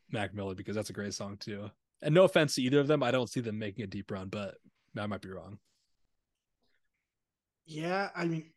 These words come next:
Speaker 2: I've just really had two thousand nine in constant rotation recently, and Self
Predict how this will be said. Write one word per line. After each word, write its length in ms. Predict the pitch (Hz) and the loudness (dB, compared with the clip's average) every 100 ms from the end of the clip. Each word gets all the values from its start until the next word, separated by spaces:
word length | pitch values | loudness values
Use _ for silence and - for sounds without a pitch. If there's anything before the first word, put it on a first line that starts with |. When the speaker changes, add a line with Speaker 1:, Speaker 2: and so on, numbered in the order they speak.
| _ _ _ _ | _ _ _ _
Speaker 2:
I've 180 | 165 196 | -4 -2
just 180 | 220 175 180 | -2 -4 -2
really 280 | 156 170 | 0 2
had 220 | 147 143 143 | 0 -2 -2
two 140 | 151 | 2
thousand 380 | 143 139 143 143 | 2 2 -2 -10
nine 340 | 143 151 165 | -8 -6 -4
in 120 | 147 | -4
constant 420 | - 156 160 185 156 | -4 -2 -2 -4 -2
rotation 560 | 160 - 160 156 175 156 | -2 0 -2 0 -2 0
recently, 600 | 165 165 180 165 175 175 | 0 0 -4 -2 -2 -2
and 160 | 147 | -4
Self 260 | - 185 | 0 0